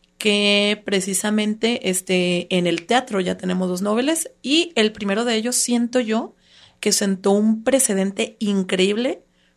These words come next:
para crear un personaje desde la literatura contemporánea, ¿no? Y este escritor es Luigi Pirandello.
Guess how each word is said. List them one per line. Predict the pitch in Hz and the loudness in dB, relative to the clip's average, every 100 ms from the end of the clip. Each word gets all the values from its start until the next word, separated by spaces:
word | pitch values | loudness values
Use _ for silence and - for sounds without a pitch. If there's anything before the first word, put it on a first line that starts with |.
| _ | _
para | - 185 180 175 | 2 4 4 0
crear | 175 185 180 180 | 0 2 4 4
un | 196 220 | 2 -2
personaje | 226 220 185 185 185 262 302 415 _ _ _ _ 196 | -4 -4 -2 -2 -2 -2 -4 -6 _ _ _ _ 0
desde | 190 180 170 180 170 170 | 2 2 2 2 2 2
la | 170 | 0
literatura | 170 170 170 170 175 | -2 -4 -6 -4 -6
contemporánea, | 185 180 175 156 156 165 165 | -4 -6 -6 -10 -14 -14 -10
¿no? | 214 330 - _ _ - - - _ | -6 -6 -8 _ _ -20 -20 -20 _
Y | 214 | 2
este | 208 - 240 | 2 0 -4
escritor | - 202 - 247 359 - | -2 -8 0 0 0 -2
es | 196 202 - _ - | -2 -2 -4 _ -4
Luigi | 202 190 220 | -2 0 0
Pirandello. | 202 170 156 - - | 0 0 -4 -10 -16